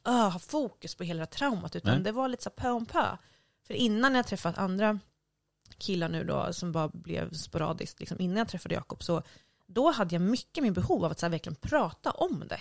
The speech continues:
Speaker 1: av någon anledning.
Speaker 2: Mm.
Speaker 1: Så jag kände inte det med Jakob, och jag
Speaker 2: Nej.
Speaker 1: tror att det handlar om någon slags trygghet
Speaker 2: Ja.
Speaker 1: egentligen, att jag verkligen kände att jag behöver inte motbevisa eller förklara, utan han, han förstår mig här.
Speaker 2: Ja.
Speaker 1: Vi möts på
Speaker 2: Ja.
Speaker 1: ett sånt plan, att jag är trygg och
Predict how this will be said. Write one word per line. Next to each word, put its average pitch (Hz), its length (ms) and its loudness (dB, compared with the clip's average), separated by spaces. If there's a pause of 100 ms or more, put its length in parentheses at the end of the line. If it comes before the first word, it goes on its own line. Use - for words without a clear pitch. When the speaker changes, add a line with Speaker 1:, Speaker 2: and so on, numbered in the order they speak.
(140)
Speaker 1:
av 196 120 0
någon 190 120 2
anledning. 175 520 -4 (100)
Speaker 2:
Mm. 90 140 4
Speaker 1:
Så 95 60 6
jag 101 80 4
kände 262 300 2
inte 339 180 -4
det 190 80 0
med 196 120 2
Jakob, 185 360 0
och 214 60 -2
jag 220 80 0
Speaker 2:
Nej. 202 100 4
Speaker 1:
tror 208 100 6
att - 120 -2
det 226 120 -2 (100)
handlar 214 320 -2
om 240 80 0
någon 196 80 0
slags - 280 -4
trygghet 220 460 0
Speaker 2:
Ja. - 40 0
Speaker 1:
egentligen, 170 220 -4
att - 40 -18
jag 190 100 0
verkligen 170 260 -2
kände 170 320 0
att - 220 -8 (600)
jag 196 100 -8
behöver 254 200 6
inte 185 280 0
motbevisa 208 800 0
eller 190 120 0
förklara, 220 460 2
utan 180 160 -2
han, 208 220 0
han 233 160 0
förstår 269 480 4
mig - 200 -6
här. 170 220 -4
Speaker 2:
Ja. 180 120 -2
Speaker 1:
Vi 254 80 2
möts 233 380 4
på - 60 -4
Speaker 2:
Ja. - 60 2
Speaker 1:
ett 151 60 0
sånt 170 240 -4
plan, 180 280 2
att - 120 -6
jag 233 120 4
är 233 40 2
trygg 208 400 -4
och 180 260 2